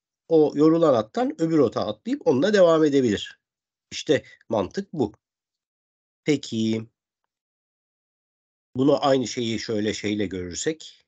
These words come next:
ne derler, grafik üzerinde iyi, daha iyi görülüyor. Bakalım şimdi. Varlığın kendi değer artış hızıyla alternatif getiri oranını, yani fırsat maliyetinin karşılaştırması.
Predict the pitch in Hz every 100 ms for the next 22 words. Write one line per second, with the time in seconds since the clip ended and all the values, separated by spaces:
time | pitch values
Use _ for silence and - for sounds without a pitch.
0 | - 85 85 85 82 87 - - - -
1 | 98 92 123 110 92 90 92 143 - _
2 | - 107 104 104 95 92 85 85 82 85
3 | 80 92 170 233 _ _ _ _ 117 104
4 | 95 90 - 73 - _ _ - - 117
5 | 117 110 160 180 120 135 139 123 117 104
6 | 104 135 - 98 107 190 - 120 104 110
7 | 113 175 - 117 104 104 98 87 82 82
8 | 98 90 85 - 104 117 - 87 85 85
9 | - 175 139 127 - 110 - 90 80 -
10 | -